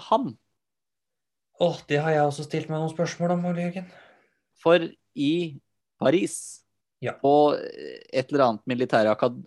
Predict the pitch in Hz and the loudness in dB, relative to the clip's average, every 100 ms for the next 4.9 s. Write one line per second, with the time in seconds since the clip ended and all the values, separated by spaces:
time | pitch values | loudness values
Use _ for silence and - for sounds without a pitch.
0 | - 120 143 131 156 190 - _ _ _ | -8 -2 -2 0 -2 -4 -8 _ _ _
1 | _ _ _ _ _ _ 160 175 - 101 | _ _ _ _ _ _ 2 2 2 0
2 | 101 127 135 127 113 _ _ _ _ _ | 2 2 2 0 -6 _ _ _ _ _
3 | _ 117 113 104 180 147 - _ _ _ | _ -4 -2 -2 -6 -10 -20 _ _ _
4 | _ _ - 131 123 113 101 101 | _ _ -8 -6 -4 -6 -6 -10